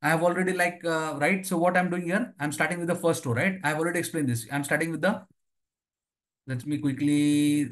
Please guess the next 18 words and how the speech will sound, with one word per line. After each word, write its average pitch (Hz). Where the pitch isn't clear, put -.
erase 135
this. 151
Uh, 147
yes, 113
so 139
I'm 156
starting 170
with 175
what? 208
This, 156
uh, 143
this 160
first 185
row 220
and 175
last 147
column, 117
right? 175